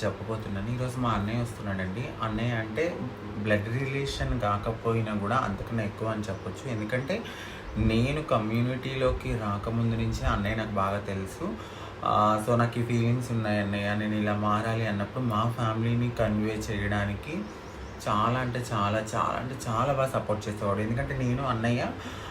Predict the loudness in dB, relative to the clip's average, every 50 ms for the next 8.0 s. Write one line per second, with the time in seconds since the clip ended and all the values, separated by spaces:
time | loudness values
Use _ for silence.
0 | -2 4 6 8 10 10 10 8 8 8 6 6 4 0 0 -2 -2 0 0 2
1 | 4 4 4 4 4 4 4 4 2 2 4 6 6 6 6 6 4 4 4 4
2 | 4 4 4 4 2 0 0 0 -2 0 2 2 2 2 2 0 0 0 0 0
3 | 2 2 2 4 4 4 4 4 2 2 0 0 -2 -2 -4 -4 -4 -4 -4 -2
4 | -2 -2 -2 -2 -2 0 0 2 4 4 4 4 4 4 6 6 6 6 6 4
5 | 2 2 4 4 4 4 4 2 2 0 0 0 0 2 2 2 2 2 0 -2
6 | -2 -2 -2 -2 -2 0 2 4 4 4 4 2 0 -2 -6 -4 0 2 2 2
7 | 2 2 0 0 2 2 2 2 2 0 -2 -4 -4 -4 -4 -6 -6 -6 -6